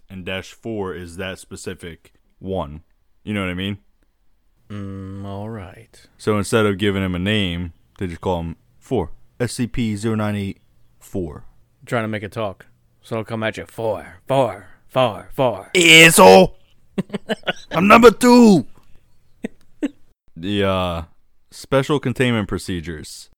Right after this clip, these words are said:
Speaker 1: Members of S C P zero nine eight are to be kept in a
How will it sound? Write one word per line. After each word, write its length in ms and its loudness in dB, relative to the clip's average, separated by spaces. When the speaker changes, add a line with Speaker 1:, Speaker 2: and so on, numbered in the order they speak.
Speaker 1:
Members 520 -2
of 160 -2
S 200 -4
C 140 -4
P 280 -4
zero 260 -2
nine 240 -2
eight 220 -4
are 80 -8
to 60 -6
be 100 -8
kept 320 -6
in 160 -10
a 380 -8